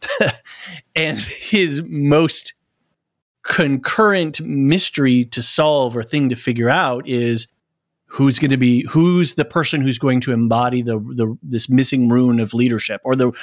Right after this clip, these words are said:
we have the rune, but we've got nobody to embody it.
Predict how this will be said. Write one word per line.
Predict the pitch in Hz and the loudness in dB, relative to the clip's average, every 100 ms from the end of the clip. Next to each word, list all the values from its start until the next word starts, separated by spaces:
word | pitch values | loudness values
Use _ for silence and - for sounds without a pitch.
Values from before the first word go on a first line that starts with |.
| - | -4
we | 151 | 0
have | 190 151 | 0 0
the | 131 | 0
rune, | 190 180 139 131 | 2 2 0 -2
but | 139 | -2
we've | 131 | -2
got | 139 135 | 0 2
nobody | 143 131 127 | 2 2 0
to | 117 127 135 | -2 -2 0
embody | 123 127 143 120 104 | 0 2 0 -2 -10
it. | - | -14